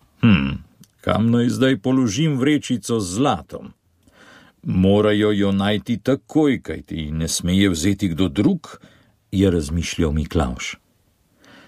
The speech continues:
Takrat je opazil priprto okno.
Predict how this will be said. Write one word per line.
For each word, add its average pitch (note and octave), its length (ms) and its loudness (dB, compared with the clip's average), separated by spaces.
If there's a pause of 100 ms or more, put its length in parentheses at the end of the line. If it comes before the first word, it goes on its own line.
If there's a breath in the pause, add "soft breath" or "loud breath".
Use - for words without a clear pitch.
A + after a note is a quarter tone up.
(280 soft breath)
Takrat F3+ 360 2
je A#2+ 80 4
opazil A2 760 0
priprto G#2 720 -2 (140)
okno. - 580 -8